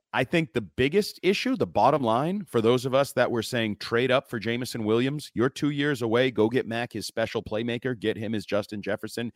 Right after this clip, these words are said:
get him his Ja'Marr Chase." They still don't have any weapons. I love Ramondre Stevens as mu-, Stevenson as much as anybody,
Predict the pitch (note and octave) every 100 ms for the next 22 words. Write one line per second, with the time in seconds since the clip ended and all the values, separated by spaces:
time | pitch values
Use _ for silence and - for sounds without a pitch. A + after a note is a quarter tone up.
0 | _ - A2+ A2+ G#2+ G#2+ G#2 G2+ - G#2+
1 | C#3+ - - _ _ _ _ - E3+ -
2 | - E3 G#3 D#3+ E3+ C#3 D#3+ D3+ D#3+ E3
3 | C3 C#3+ D3+ F#2+ - - _ _ - F#3
4 | A#3 A3+ F#3 D#3 D#3 F3 D#3 - D#3+ D#3
5 | C3+ A#2+ A#2 C3 - - D3+ C#3 C#3 A#2+
6 | A#2+ C#3 G#2+ G#2+ C3+ D3 D#3+ F3+